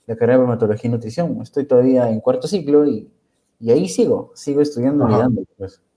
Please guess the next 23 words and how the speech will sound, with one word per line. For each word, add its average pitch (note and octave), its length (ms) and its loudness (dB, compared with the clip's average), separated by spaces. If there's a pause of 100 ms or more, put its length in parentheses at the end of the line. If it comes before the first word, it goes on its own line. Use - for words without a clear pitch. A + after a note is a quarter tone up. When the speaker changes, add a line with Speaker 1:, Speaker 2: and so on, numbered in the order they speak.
(200)
Speaker 1:
dándole C#3+ 360 2
y - 20 4
Speaker 2:
Ajá. A#2+ 140 4
Speaker 1:
descubriendo C3+ 500 -4
más C3 280 -2
cosas E3+ 420 -2 (500)
que C3+ 140 0
uno E3 180 0
se F3+ 140 -6
da F3+ 180 2
cuenta E3+ 320 2
que C3 140 -2
cuando A#2+ 260 -2
uno D#3 220 -2
estudia A2+ 580 2
realmente B2 840 -2
el, F#2+ 300 -14
el G#2 200 -10
curso B2 360 -10
que G2 140 0
va G2+ 180 4
a B2 100 4
enseñar A#2+ 600 -2